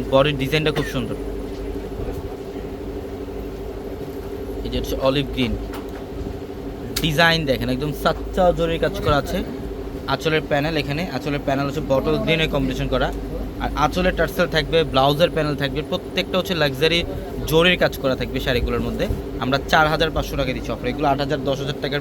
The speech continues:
পিওরের কাতান শাড়ি, আমরা চার হাজার পাঁচশো টাকা দিচ্ছি। এটা হচ্ছে জাম কালার, ম্যাজেন্ডা কম্বিনেশন করা, এটা, এটা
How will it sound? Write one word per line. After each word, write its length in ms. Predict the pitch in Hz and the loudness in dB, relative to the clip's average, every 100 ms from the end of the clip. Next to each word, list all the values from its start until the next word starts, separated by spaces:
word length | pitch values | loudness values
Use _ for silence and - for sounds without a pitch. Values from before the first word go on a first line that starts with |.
| - | -2
পিওরের 280 | 180 175 165 | 0 2 2
কাতান 200 | 139 135 139 | 2 2 2
শাড়ি, 160 | 139 254 - - - 123 | 2 0 -6 -8 -6 0
আমরা 140 | 131 - | 2 4
চার 100 | 139 | 4
হাজার 140 | 139 131 | 4 2
পাঁচশো 160 | 117 117 | 0 -2
টাকা 100 | 107 | -2
দিচ্ছি। 180 | 104 - - - - - - - - - - - - - - - - - - - - 143 - - - 143 135 - - - - - - | -4 -8 -8 -8 -8 -8 -8 -8 -8 -8 -8 -8 -8 -8 -8 -8 -8 -8 -8 -8 -6 -6 -6 -6 -6 -6 -8 -8 -8 -8 -8 -8 -6
এটা 100 | 139 147 | -4 -2
হচ্ছে 140 | 156 135 | -2 0
জাম 140 | 139 139 | 2 2
কালার, 200 | 127 113 | 0 2
ম্যাজেন্ডা 300 | 120 120 139 135 | 0 0 0 0
কম্বিনেশন 360 | 135 123 113 120 | 0 0 -2 -2
করা, 120 | 110 104 | -2 -4
এটা, 120 | 110 95 - - - - - - - - - - - - - 196 98 - - - - - - - - - - - - - - - - | -6 -2 0 -2 -6 -8 -8 -8 -8 -8 -8 -8 -8 -8 -8 -8 -8 -6 -4 -4 -6 -8 -8 -8 -8 -8 -8 -8 -8 -8 -10 -10 -8
এটা 120 | 131 | -4